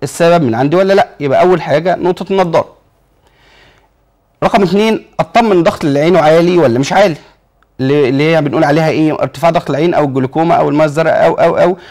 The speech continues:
وفي حالات كتير بنكتشفها من خلال الصداع. رقم تلاتة، ودي نقطه مهمه قوي، ان انا ساعات في ال-، في المرضى بكتشف سبب الصداع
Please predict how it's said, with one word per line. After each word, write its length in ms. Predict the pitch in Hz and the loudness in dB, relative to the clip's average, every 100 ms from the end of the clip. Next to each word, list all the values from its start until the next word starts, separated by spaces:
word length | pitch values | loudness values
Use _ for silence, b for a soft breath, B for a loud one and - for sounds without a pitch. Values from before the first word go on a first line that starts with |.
| B | B
وفي 160 | 139 180 | -6 -2
حالات 200 | 185 190 | -2 -2
كتير 220 | - 196 | -4 -2
بنكتشفها 540 | 190 165 - 143 165 160 | -2 -2 -4 -8 -4 -4
من 80 | 139 | -4
خلال 200 | 147 180 | -4 -6
الصداع. 360 | 160 156 117 - _ _ b b b 160 | -6 -2 -4 -4 _ _ b b b -4
رقم 200 | 196 202 | -2 0
تلاتة، 480 | 190 208 220 220 185 | 2 2 2 0 -2
ودي 200 | 151 175 | 0 0
نقطه 260 | 196 175 | 0 0
مهمه 280 | 170 190 185 | 0 0 2
قوي، 340 | 196 202 190 - b b | 0 0 -2 -6 b b
ان 60 | 135 | -4
انا 160 | 156 151 | -2 0
ساعات 560 | 170 160 151 - - - _ | 0 2 2 -2 -12 -20 _
في 200 | - 123 | -8 -2
ال-، 560 | 120 120 117 120 117 - | 0 2 2 0 -2 -4
في 140 | 135 | -4
المرضى 480 | 131 147 175 175 165 | 0 0 0 0 0
بكتشف 800 | 143 - - 170 139 120 - _ b b | -2 -6 -4 -4 -4 -12 -16 _ b b
سبب 260 | - 170 170 | -4 -2 -2
الصداع 560 | 151 160 160 190 175 | -4 -2 2 4 2